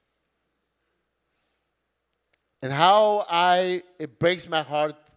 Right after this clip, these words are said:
that I did not make more of an effort to relate to him.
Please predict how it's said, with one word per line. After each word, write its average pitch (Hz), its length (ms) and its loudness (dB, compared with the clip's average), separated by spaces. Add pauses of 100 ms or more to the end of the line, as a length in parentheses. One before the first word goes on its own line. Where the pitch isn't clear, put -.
(500)
that 156 120 0
I 175 220 6
did 175 200 -2
not 175 260 0
make 165 400 -4
more 175 260 2
of 196 100 -4
an 202 120 -2
effort 170 520 -2 (420)
to 151 120 -14
relate 139 540 -6
to 117 100 -12
him. 87 340 -14